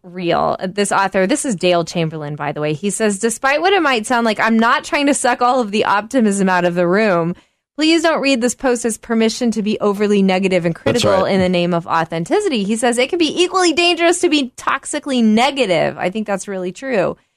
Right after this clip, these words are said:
Speaker 1: You don't want to walk around being a basket case. But encouragement isn't the same thing as saying something nice. He says, "True encouragement comes when we enter the weight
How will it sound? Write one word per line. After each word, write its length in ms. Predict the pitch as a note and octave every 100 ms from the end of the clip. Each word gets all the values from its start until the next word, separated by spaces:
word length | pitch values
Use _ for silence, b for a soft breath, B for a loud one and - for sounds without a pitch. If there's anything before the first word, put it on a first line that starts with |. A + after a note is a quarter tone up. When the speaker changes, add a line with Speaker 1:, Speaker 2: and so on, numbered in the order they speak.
| _ _
Speaker 1:
You 60 | G#3+
don't 120 | G#3
want 100 | G3
to 60 | F#3
walk 240 | F3+ F3
around 160 | F#3+ F3+
being 240 | F3 E3+
a 80 | -
basket 500 | E3+ D#3+ F3+ - G3+
case. 400 | - D3 D3 - b b b
But 120 | - B3
encouragement 760 | A#3+ - F4 F#4 C#4 A#3+ A3+
isn't 280 | G#3 G3+ G3
the 100 | F#3
same 300 | - F#3 F3+
thing 180 | E3+ D#3
as 100 | D3+
saying 260 | - D3+ D#3
something 420 | D#3 D3 D#3 D3+
nice. 420 | G2 - - -
He 140 | F#3
says, 240 | F3+ E3+ -
"True 220 | - D4+
encouragement 520 | D4 A#3 G#3 G3+ F#3+
comes 340 | - G3 F#3 F3+
when 100 | F3
we 140 | E3+
enter 300 | - A3 A3
the 100 | F#3+
weight 540 | F3 F3 G#3 C4 -